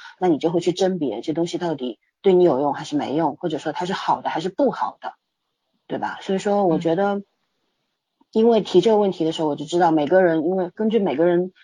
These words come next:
Speaker 1: 首先它是关于年龄，你看我们中间有八零后，有九零后，对吧？
Speaker 2: 嗯。
Speaker 1: 有九五后这样，大家年龄分布是比较长的，这一个，一个，一个，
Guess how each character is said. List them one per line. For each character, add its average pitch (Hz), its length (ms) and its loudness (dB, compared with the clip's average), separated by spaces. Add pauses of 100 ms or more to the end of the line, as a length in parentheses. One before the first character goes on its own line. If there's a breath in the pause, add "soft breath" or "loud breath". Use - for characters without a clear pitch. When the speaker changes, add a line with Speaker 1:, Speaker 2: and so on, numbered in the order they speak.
(340 soft breath)
Speaker 1:
首 - 160 -2
先 190 400 -2 (160)
它 185 140 -8
是 180 160 -2
关 185 240 2
于 175 40 4
年 143 280 2
龄， 143 220 -2
你 - 80 -8
看 175 280 -2
我 156 140 -2
们 165 420 0 (340)
中 190 180 2
间 185 260 2
有 139 160 0
八 160 160 2
零 151 180 0
后， 156 140 -4
有 156 140 0
九 147 180 0
零 131 180 -6
后， 139 360 -4
对 156 100 -4
吧？ 147 220 2 (100)
Speaker 2:
嗯。 180 160 -4
Speaker 1:
有 156 100 0
九 165 220 4
五 165 160 2
后 127 260 -4
这 127 80 -8
样， 123 240 -6
大 185 140 4
家 196 60 4
年 175 120 6
龄 202 140 2
分 202 220 -2
布 170 320 0
是 - 180 -8
比 165 160 4
较 127 380 0 (760 loud breath)
长 135 360 -2
的， 160 160 4
这 156 160 4
一 151 100 4
个， 156 180 6
一 143 140 0
个， 143 220 0
一 135 100 -2
个， 139 320 0